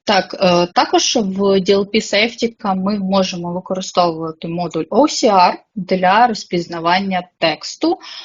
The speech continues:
українською, англійською або російською мовами. Е, у нас також є створена категорія даних, е, з-, для модулю O C R.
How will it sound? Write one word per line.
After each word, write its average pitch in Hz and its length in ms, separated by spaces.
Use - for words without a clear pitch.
українською, 220 920
англійською 220 800
або 202 640
російською 196 680
мовами. 170 580
Е, 185 480
у - 40
нас 208 220
також 185 420
є 175 60
створена 175 500
категорія 180 640
даних, 165 640
е, 165 480
з-, - 220
для 185 240
модулю 175 640
O 196 200
C 165 340
R. - 200